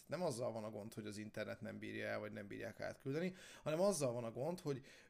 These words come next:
ők kialakítottak egy platformot, az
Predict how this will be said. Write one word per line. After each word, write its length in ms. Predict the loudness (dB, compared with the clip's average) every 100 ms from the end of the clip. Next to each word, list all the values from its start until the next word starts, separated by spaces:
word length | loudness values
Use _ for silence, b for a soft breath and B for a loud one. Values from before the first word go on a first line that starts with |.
| -14 0
ők 360 | 4 4 0 -12 -4
kialakítottak 760 | 4 6 6 0 -4 -4 -2
egy 100 | -4 0
platformot, 1000 | 4 4 4 -2 -4 -4 -4 0 0 -2 -6
az 180 | 0